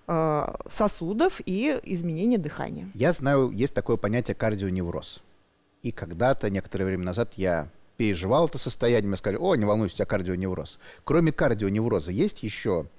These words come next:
Speaker 2: состояния, диагнозы сердечно-сосудистой системы?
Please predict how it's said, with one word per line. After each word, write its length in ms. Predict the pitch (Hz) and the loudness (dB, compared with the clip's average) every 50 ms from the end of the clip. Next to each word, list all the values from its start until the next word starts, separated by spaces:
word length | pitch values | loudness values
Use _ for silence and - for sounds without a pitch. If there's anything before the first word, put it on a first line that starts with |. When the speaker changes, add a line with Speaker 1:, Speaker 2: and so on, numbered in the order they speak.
| - - _ - | -20 -20 _ -16
Speaker 2:
состояния, 720 | - - 107 - - 92 90 104 117 131 123 110 98 87 | -10 -10 -8 -4 -2 0 2 4 4 4 2 2 0 -2
диагнозы 760 | 78 76 82 80 92 117 117 110 98 85 80 - 85 78 78 - | -2 -2 0 0 0 0 0 -2 -6 -6 -6 -6 -6 -6 -6 -8
сердечно-сосудистой 840 | - - 101 90 95 90 - - - 90 - - 85 78 - - 80 | -10 -8 -4 -4 -2 -4 -4 -6 -10 -10 -10 -8 -10 -10 -10 -14 -14
системы? 500 | - - 80 - - - 143 127 - - | -14 -14 -14 -12 -10 -10 -10 -10 -12 -16